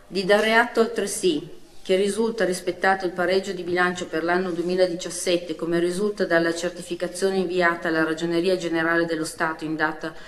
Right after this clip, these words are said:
ventisette marzo duemiladiciotto. Di dare atto infine che entro dieci giorni dall'approvazione, ai sensi dell'articolo sedici, comma ventisei del decreto legge tredici agosto duemilaundici numero centotrentotto, convertito con modificazioni dalla legge centoquarantotto duemilaundici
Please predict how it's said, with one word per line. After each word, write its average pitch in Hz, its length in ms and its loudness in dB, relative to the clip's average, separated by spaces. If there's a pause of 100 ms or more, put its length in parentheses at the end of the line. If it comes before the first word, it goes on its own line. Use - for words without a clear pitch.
(180)
ventisette 175 640 -2
marzo 160 360 -2
duemiladiciotto. 147 1160 -4 (600)
Di 190 140 -6
dare 220 300 4
atto 233 220 2
infine 160 600 0
che 196 120 0
entro 240 280 2
dieci 202 380 -4
giorni 160 440 2
dall'approvazione, 170 1000 0
ai 165 80 0
sensi 208 340 -4
dell'articolo 180 540 -2
sedici, 196 540 -2
comma 196 280 2
ventisei 180 560 0
del 156 140 0
decreto 175 440 -2
legge 180 320 2
tredici 175 380 -2
agosto 175 360 -2
duemilaundici 175 720 0
numero 175 280 0
centotrentotto, 165 1040 -6 (320)
convertito 170 540 0
con 185 140 -4
modificazioni 180 720 -2
dalla 170 220 0
legge 170 280 0
centoquarantotto 165 800 -2
duemilaundici 160 960 -2